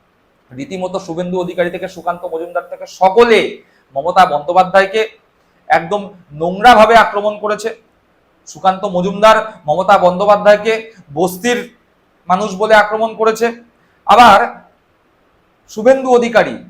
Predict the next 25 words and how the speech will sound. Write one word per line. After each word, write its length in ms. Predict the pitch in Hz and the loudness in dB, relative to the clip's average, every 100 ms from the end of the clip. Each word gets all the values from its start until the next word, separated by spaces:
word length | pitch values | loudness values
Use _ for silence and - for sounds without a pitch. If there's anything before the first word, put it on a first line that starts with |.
| _ _ _ | _ _ _
মমতা 360 | 151 208 254 262 | -4 0 4 4
বন্দ্যোপাধ্যায়ের 640 | 214 214 240 247 240 247 | 4 4 2 4 4 2
বিরুদ্ধে 380 | 240 247 190 202 | 0 -8 -6 -8
কুৎসা 640 | - - 247 247 - 277 | -8 -14 -16 -14 -2 0
করে 480 | 269 254 190 113 - _ _ _ _ _ _ 240 185 | 2 2 2 0 -8 _ _ _ _ _ _ -20 -8
জনৈক 480 | 151 202 233 240 170 | -4 -4 -2 -2 -2
দীপক 400 | 196 190 254 262 | -8 -2 4 4
ঘোষের 840 | 196 180 - 180 240 240 240 - - | 2 -4 -6 0 4 4 4 -4 -14
লেখা 320 | 160 190 220 220 | -8 -2 2 0
একটি 220 | - 214 | -2 -10
বইয়ের 300 | 165 185 185 | -6 -4 -4
কথা 480 | 185 180 233 240 - _ _ | -4 0 -2 -2 -16 _ _
তুলে 180 | 160 160 | -6 -6
ধরেছেন। 400 | 135 - 107 92 _ _ _ _ | -6 -10 -14 -20 _ _ _ _
কৌস্তব 300 | 208 202 233 | -6 -2 0
বাগচিও 640 | 240 233 233 233 165 - - - | 0 0 -2 0 0 0 -6 -20
সেই 260 | - 196 190 | -12 -10 -6
পথেই 240 | 214 226 | -4 -2
হেঁটেছেন, 420 | 180 196 196 214 208 - 160 | -4 -4 -6 -8 -10 -16 0
যে 100 | 240 | 2
এই 80 | |
শুভেন্দু 480 | 240 226 226 269 277 | 2 0 0 0 2
অধিকারীকে 800 | 269 254 247 240 208 185 202 240 | 2 2 0 0 -2 -2 -2 -4
তিনি 180 | 226 220 214 | -8 -6 0
কংগ্রেসে 500 | 196 214 233 240 | 0 0 -6 -6